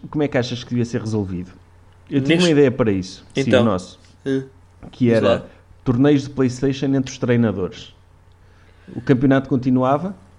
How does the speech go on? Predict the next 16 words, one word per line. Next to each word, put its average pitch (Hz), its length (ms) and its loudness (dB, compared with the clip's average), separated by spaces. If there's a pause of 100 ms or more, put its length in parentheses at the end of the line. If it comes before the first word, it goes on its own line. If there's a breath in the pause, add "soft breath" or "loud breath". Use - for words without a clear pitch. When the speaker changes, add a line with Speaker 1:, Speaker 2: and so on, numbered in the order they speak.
(100)
Speaker 2:
Aham. 151 440 -2
Speaker 1:
mas 139 460 2
os 131 100 -4
jogos 143 340 2
eram 147 180 2
substituídos 143 640 -6
por 147 220 -10
jogos 147 260 -2
de - 60 -20
PlayStation 139 560 -4
e 101 140 -4
eram 107 120 0
os 110 80 -6
treinadores 117 500 0
que - 140 -12
jogavam. 107 380 -4